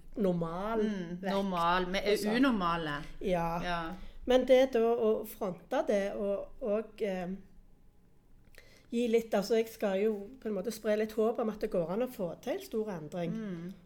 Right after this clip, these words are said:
Speaker 1: og gå ned litt, men at du kanskje underveis også må, må justere litt på, på planene dine, for
Speaker 2: Mm.
Speaker 1: det vi skal snakke om i en annen episode, er jo hvor krevende det er å gå ned i vekt.
Speaker 2: Mm. Og ikke minst å holde seg der,
Speaker 1: Ja.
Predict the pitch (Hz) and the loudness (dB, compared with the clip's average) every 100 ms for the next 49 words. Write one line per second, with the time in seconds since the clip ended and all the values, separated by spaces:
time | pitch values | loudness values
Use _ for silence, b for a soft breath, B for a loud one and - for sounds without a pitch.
0 | - 214 214 175 175 302 240 208 - - | -8 0 2 2 0 0 0 -2 -4 -4
1 | 202 196 196 233 214 185 170 - 214 214 | -2 -2 -6 -12 -10 -8 -8 -2 -2 -4
2 | - - 202 196 185 175 202 202 185 190 | -12 -6 -2 0 0 -2 -4 -6 -6 -6
3 | 196 190 190 B B - 262 294 - 196 | -8 -10 -12 B B -2 0 0 -4 -4
4 | 180 196 190 170 170 - - 175 165 170 | -4 -4 -6 -6 -8 -18 -10 -6 -6 -8
5 | b b b b b b - - - 240 | b b b b b b -16 -18 -4 -2
6 | 240 202 143 180 208 170 170 185 190 170 | 0 -4 -2 -2 0 -2 -4 -4 -6 -6
7 | - - 208 220 226 220 - 180 - 202 | -10 -8 -2 0 0 -2 -4 -8 -4 -4
8 | 208 196 190 190 185 220 214 - 208 190 | -2 -2 -2 -2 -2 -4 -4 -6 -6 -4
9 | 233 196 220 214 220 - 214 180 202 220 | -2 0 0 -2 -6 -6 -6 -6 -6 -4
10 | 247 208 202 190 220 220 B B B B | -2 -4 -4 -2 -2 -4 B B B B
11 | B B - - - 320 196 190 160 165 | B B -20 -10 -4 2 2 2 0 -4
12 | 170 - - - 247 226 170 180 - B | -8 -12 -16 -8 -6 -4 -6 -8 -12 B
13 | B - 202 202 190 185 190 185 190 180 | B -2 0 2 0 -6 -6 -4 -4 -4
14 | 156 143 - 202 170 147 - - | -4 -4 -6 -8 -8 -6 -6 -8